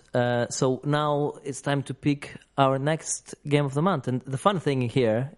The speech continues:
is Joe is not here. So whatever we pick, she's gonna play. So, <laughs> well,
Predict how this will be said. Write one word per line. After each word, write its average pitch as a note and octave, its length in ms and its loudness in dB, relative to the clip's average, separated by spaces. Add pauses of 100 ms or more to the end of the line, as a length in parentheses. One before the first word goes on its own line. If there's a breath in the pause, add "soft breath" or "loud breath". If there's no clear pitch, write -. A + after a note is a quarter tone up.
is A#2+ 540 -2
Joe F3 200 2
is C#3+ 100 0
not A#2 140 -2
here. G#2 240 -2
So B2 120 -2
whatever C#3+ 300 0
we C#3+ 60 2
pick, C#3 200 -2
she's - 140 -14
gonna C3 160 0
play. B2+ 320 0 (460 loud breath)
So, C3+ 400 4 (260)
<laughs> D#3 260 0
well, C3+ 220 0